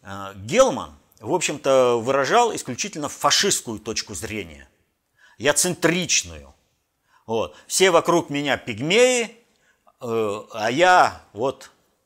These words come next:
такой весь из себя крутой". Но не поэтому я про Гелмана вспомнил. А дело в том, что в тысяча девятьсот восемьдесят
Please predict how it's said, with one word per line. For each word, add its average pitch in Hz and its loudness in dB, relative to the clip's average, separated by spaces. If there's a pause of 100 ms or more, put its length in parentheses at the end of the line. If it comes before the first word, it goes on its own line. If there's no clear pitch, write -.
(540)
такой 135 0
весь 120 -4
из 107 -8
себя 120 -4
крутой". 107 -8 (1300)
Но 135 -2
не 202 0
поэтому 180 0
я 123 -4
про 123 -6
Гелмана 110 -4
вспомнил. 92 -14
А 107 -6
дело 165 -2
в - -18
том, 92 -8 (260)
что - -8
в - -10
тысяча - -6
девятьсот 147 -8
восемьдесят 98 -16